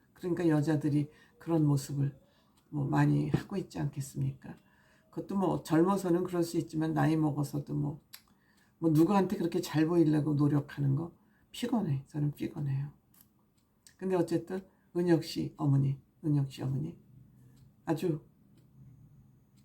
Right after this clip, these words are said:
솔직해서 저는 참 좋았습니다. 돌직구여서.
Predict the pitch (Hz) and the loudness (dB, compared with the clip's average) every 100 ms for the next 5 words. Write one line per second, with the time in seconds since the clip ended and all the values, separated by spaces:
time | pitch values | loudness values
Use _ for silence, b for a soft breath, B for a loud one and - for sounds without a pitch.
0 | _ - - 233 - - 170 160 147 143 | _ -12 -4 -2 -4 -8 -8 -4 -2 0
1 | 139 143 - 156 - 143 139 - 135 139 | 0 -2 -10 -12 -6 -6 -6 -8 -10 -12
2 | - _ _ 165 165 160 - 131 147 - | -18 _ _ 4 4 4 -8 -8 -8 -12